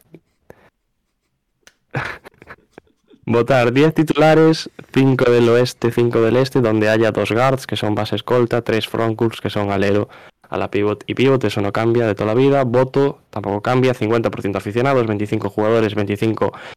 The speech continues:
medios de comunicación, y luego los diez, diez titulares saldrán dos capitanes, que son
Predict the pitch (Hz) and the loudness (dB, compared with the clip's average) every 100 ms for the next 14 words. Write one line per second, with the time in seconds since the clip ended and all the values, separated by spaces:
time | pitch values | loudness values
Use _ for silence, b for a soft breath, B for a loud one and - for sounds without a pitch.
0 | _ - 127 117 113 113 120 123 131 170 | _ -2 0 2 2 2 2 2 4 4
1 | 165 - 151 151 131 139 139 - _ 110 | 2 2 4 4 4 2 0 -4 _ -14
2 | 104 101 101 101 - 101 104 104 101 104 | -8 -4 -4 -6 -12 -6 -6 -4 -2 0
3 | 117 117 104 107 110 110 - 107 127 170 | 0 -2 -2 -2 -2 -2 -2 -2 2 2
4 | 170 160 110 127 | 2 0 -2 0